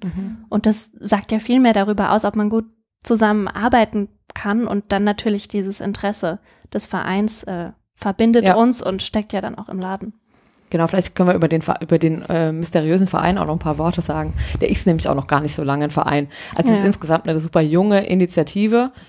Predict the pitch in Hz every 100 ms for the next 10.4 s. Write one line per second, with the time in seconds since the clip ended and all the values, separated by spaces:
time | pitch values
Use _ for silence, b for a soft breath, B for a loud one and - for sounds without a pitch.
0 | b _ 196 180 185 180 - _ 175 160
1 | 165 185 - - 208 202 202 190 196 196
2 | 180 180 170 170 - 160 175 175 160 165
3 | 165 170 160 175 196 208 - 202 - 156
4 | 143 156 156 160 196 214 175 170 175 175
5 | 165 - 175 160 156 180 214 190 202 214
6 | 220 B 226 202 196 - 208 - 208 214
7 | 208 196 185 190 - 175 190 - 220 170
8 | 151 196 196 - 226 208 - 196 - -
9 | 202 - 180 - 185 185 185 170 170 143
10 | 196 _ - -